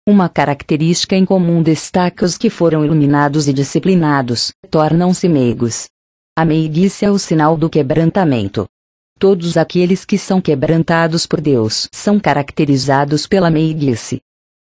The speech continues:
Anteriormente, podíamos nos dar ao luxo de sermos obstinados, porque éramos como uma casa bem apoiada em muitos pilares. À medida em que Deus remove os pilares,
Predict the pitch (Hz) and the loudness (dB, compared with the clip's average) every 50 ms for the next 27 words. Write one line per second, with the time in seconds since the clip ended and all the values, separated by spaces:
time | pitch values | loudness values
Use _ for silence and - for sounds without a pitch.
0 | - 202 196 185 - 170 156 160 156 147 151 151 127 117 113 107 - - 123 - | -2 0 0 0 0 0 2 2 2 2 2 2 2 0 0 -2 -2 -4 -6 -8
1 | _ - - 190 156 135 170 190 185 165 160 156 156 160 180 190 180 156 143 160 | _ -2 -2 0 0 0 0 2 2 2 2 2 2 2 0 0 0 0 0 0
2 | 156 156 180 185 190 170 160 185 202 208 190 - - 156 156 165 - - - 160 | 0 2 2 2 2 2 2 2 2 2 0 -2 -2 -2 -2 -2 -2 -2 0 0
3 | 151 151 147 143 147 165 147 143 - - - - 196 165 151 147 139 131 120 123 | 2 2 2 2 2 0 -2 -2 -4 -4 -2 0 0 2 2 0 0 0 -2 -4
4 | 113 - - - _ _ - 180 151 - - 180 165 160 156 151 151 151 147 - | -4 -4 -6 -8 _ _ -4 -4 -4 -2 -2 0 0 2 2 2 0 0 0 -2
5 | - 180 170 165 156 156 151 147 139 - - 165 156 143 143 139 135 135 120 - | 0 0 2 2 2 2 2 2 0 0 0 0 2 2 2 0 0 0 -2 -2
6 | - 196 190 185 170 156 139 - - 147 139 139 143 147 147 147 170 165 165 185 | 0 0 2 2 2 2 0 0 0 0 2 2 2 0 0 0 2 2 2 2
7 | 226 240 233 220 214 - - - 208 180 156 131 113 107 104 101 98 - - - | 2 2 2 0 -2 -2 -2 -2 0 2 2 2 0 0 -2 -2 -4 -8 -10 -16
8 | - _ _ _ _ _ _ _ _ - - 151 151 147 139 131 156 151 143 165 | -20 _ _ _ _ _ _ _ _ -4 0 2 2 2 2 2 0 0 0 2
9 | 170 170 - 170 139 156 160 160 - - 175 196 190 170 160 156 151 139 151 135 | 0 0 -2 -2 0 0 0 0 0 0 0 2 2 4 4 2 2 2 0 -2
10 | - - - 202 175 170 170 165 151 151 165 151 - - | -2 -2 -2 0 2 2 2 2 2 0 0 -2 -6 -10